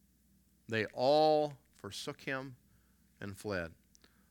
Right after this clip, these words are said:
Letter A, as we think about his wavering boldness, we see his departure. His departure. The Bible is very plain. When they took Jesus,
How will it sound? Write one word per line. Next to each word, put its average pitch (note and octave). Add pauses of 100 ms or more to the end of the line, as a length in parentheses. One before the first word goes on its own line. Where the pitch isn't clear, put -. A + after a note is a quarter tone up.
(220)
Letter C#3
A, C#3+
as A2
we A#2+
think B2+
about B2+
his A2+
wavering A#2+
boldness, A2
we G#2+
see G#2+
his G2+
departure. F#2+ (2750)
His A2+
departure. - (2250)
The A#2+
Bible E3+
is C3
very E3
plain. B2 (1300)
When G#2+
they D#3
took E3
Jesus, F#3+